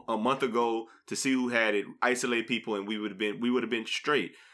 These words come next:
Or do practice social distancing weeks ago, that would have been straight. But we already at a point where it's kinda too late, so we just gotta kinda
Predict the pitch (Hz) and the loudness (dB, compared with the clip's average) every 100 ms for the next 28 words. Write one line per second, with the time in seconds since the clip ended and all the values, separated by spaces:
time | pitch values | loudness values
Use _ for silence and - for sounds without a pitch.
0 | - - 120 107 101 131 131 143 131 120 | -8 0 2 2 0 -4 2 0 2 0
1 | 135 123 117 117 123 123 123 113 123 120 | 0 0 0 0 0 -2 -2 0 -2 -2
2 | 107 120 110 120 117 113 110 - 151 104 | -2 0 2 2 2 -2 -4 0 -2 -2
3 | 110 127 120 131 127 117 - 143 127 113 | 0 2 4 4 2 0 -2 -2 0 -2
4 | 107 101 123 107 - 104 127 113 - 104 | -4 -2 0 0 -4 -2 0 0 -2 -4
5 | 104 104 104 104 101 113 98 85 | -4 -6 -2 -2 0 -2 -2 -6